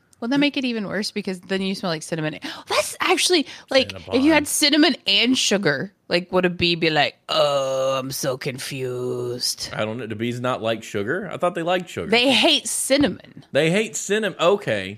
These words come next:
Speaker 1: Yes, that's,
Speaker 2: Well, maybe
Speaker 1: that's,
Speaker 2: you should
Speaker 1: that's
Speaker 2: just
Speaker 1: why I sprayed myself in cinnamon, Stephen.
Speaker 2: Yeah, just stick a cinnamon stick in your mouth like a
Speaker 1: <laughs>
Speaker 2: cigar
Speaker 1: Shove it
Speaker 2: wielding
Speaker 1: up the, shove it up
Speaker 2: <laughs> like
Speaker 1: your
Speaker 2: Winston
Speaker 1: anus.
Speaker 2: Churchill.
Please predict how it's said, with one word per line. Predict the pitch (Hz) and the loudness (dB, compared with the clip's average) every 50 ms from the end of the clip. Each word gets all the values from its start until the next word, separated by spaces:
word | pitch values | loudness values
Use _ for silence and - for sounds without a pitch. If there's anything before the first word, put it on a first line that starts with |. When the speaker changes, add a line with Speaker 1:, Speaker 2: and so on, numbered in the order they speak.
| - - | -4 0
Speaker 1:
Yes, | 175 185 196 202 165 135 - - | 2 2 4 4 2 0 -2 -2
that's, | - 214 226 180 | 0 0 2 2
Speaker 2:
Well, | 214 226 | 2 4
maybe | 254 320 | 4 4
Speaker 1:
that's, | 359 339 | 4 4
Speaker 2:
you | 330 339 | 2 2
should | 320 381 | 4 4
Speaker 1:
that's | 381 427 | 4 4
Speaker 2:
just | 359 349 | 2 2
Speaker 1:
why | 330 440 381 - | 4 4 4 4
I | 359 | 4
sprayed | - - - - 330 311 311 320 262 | 2 0 -2 0 2 2 4 4 4
myself | 277 285 269 285 - 277 233 233 - 202 | 4 2 2 2 4 2 2 2 0 -4
in | 185 185 | -8 -6
cinnamon, | - - 277 262 196 156 - - 156 _ | -2 0 0 2 2 0 -6 -8 -16 _
Stephen. | - - - - - | -18 -16 -14 -8 -4
Speaker 2:
Yeah, | 190 208 180 139 113 110 | -2 0 0 0 0 0
just | 120 151 190 196 196 | -2 -2 -4 -6 -6
stick | - - 226 220 247 | -4 -2 -2 -2 -2
a | 226 | -4
cinnamon | - - 214 220 226 202 160 131 | -4 -2 -2 -2 0 -2 -2 -4
stick | 131 - - - 147 139 - | -4 -6 -2 0 0 0 0
in | 127 117 | -2 -4
your | 113 110 | -2 -2
mouth | 110 113 113 110 104 - | 0 2 2 2 2 2
like | 123 113 110 110 104 - - _ - | 2 2 2 2 0 -4 -14 _ -4
a | 101 113 107 95 92 95 | 0 0 0 -2 -4 -12
Speaker 1:
<laughs> | - | -16
Speaker 2:
cigar | - - - 127 113 120 117 123 131 135 135 135 | -12 -6 -4 -2 2 4 6 8 8 8 8 6
Speaker 1:
Shove | 131 127 - - 117 | 4 2 0 -4 -8
it | - - - 117 113 113 | -12 -12 -12 -12 -10 -4
Speaker 2:
wielding | 123 139 135 135 127 127 - 113 117 117 | -2 0 0 2 2 2 2 2 2 2
Speaker 1:
up | 190 127 117 95 - - - - _ _ _ _ _ _ _ _ _ - - - | 2 2 0 0 -2 -2 -2 -4 _ _ _ _ _ _ _ _ _ -20 -12 -6
the, | - 170 | -2 -2
shove | - - - - 214 175 - | 0 2 2 2 2 2 2
it | 175 | 2
up | 185 | 2
Speaker 2:
<laughs> | |
like | 131 151 | 2 2
Speaker 1:
your | 175 160 | 2 4
Speaker 2:
Winston | 160 165 175 180 185 | 4 4 6 6 4
Speaker 1:
anus. | 214 - 120 107 - | 4 2 0 -4 -2
Speaker 2:
Churchill. | - 135 131 - - - 101 87 80 | -2 -2 -2 -4 -6 -8 -8 -8 -8